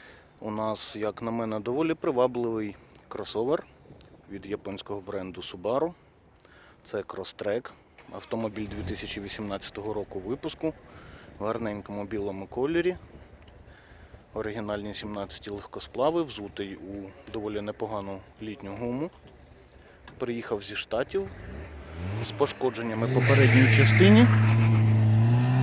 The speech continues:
Все було професіонально відремонтовано, тільки оригінальними запчастями. Виглядає, ну, прям доволі пристойно. Все в зазорчиках, все симпатично.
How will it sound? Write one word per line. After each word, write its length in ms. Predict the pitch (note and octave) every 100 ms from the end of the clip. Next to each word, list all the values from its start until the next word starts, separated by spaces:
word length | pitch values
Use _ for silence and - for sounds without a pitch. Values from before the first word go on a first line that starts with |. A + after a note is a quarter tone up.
| C3+ C3+ C#3 C#3+ D3+ D3+ D#3 D#3+ -
Все 160 | C3+
було 260 | A#2 B2 B2
професіонально 760 | - F#2+ - E3+ D3+ A#2+ A#2+
відремонтовано, 800 | B2 G#2 C#3 C#3 C#3 D#3 G#3 G3+
тільки 320 | B2+ A#2 G#2+
оригінальними 720 | A2+ - B2+ A#2 G#2+ G2+ G#2 G#2
запчастями. 680 | A2+ - B2 - B2+ F#3 G3 - - - - - - -
Виглядає, 720 | A2 A#2+ B2+ B2 A#2+ A2 G2 F#2+ - - - -
ну, 160 | A#2+ A#2+
прям 280 | - A#2
доволі 440 | A#2 C#3 C3 A#2 G#2
пристойно. 640 | F#2 A2+ - A#2+ A#2+ D#3+ - - - - - -
Все 180 | A#2+
в 60 | A2+
зазорчиках, 680 | G#2+ G2+ C3+ E3+ - - E3
все 300 | - G#2+ G2 - - - - - - - - - - -
симпатично. 640 | - A#2+ A#2 D#3+ G3 -